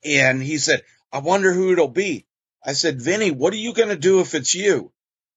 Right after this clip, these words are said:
I said, "Anybody in here is eligible." He's like,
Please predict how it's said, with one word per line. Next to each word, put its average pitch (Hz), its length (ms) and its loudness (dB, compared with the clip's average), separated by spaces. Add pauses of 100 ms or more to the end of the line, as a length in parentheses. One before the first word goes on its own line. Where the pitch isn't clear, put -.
(720)
I 139 120 4
said, 143 400 2
"Anybody 190 640 -2
in 233 140 -10
here 175 260 -6
is 127 100 -10
eligible." 123 760 -4 (1700)
He's 147 240 -4
like, 139 240 2